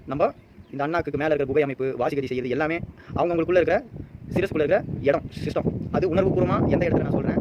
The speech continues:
எந்த இடத்துல என்ன நடக்கும், அதெல்லாம் நீங்க உணர்வுபூர்வமா நீங்க சொல்றதை கேட்கணும், அதை புரிஞ்சுக்கணும். அப்புறம்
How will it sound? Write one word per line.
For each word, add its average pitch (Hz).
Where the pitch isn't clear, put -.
எந்த 151
இடத்துல 151
என்ன 151
நடக்கும், 147
அதெல்லாம் 156
நீங்க -
உணர்வுபூர்வமா 160
நீங்க 143
சொல்றதை 156
கேட்கணும், 156
அதை 135
புரிஞ்சுக்கணும். 165
அப்புறம் 185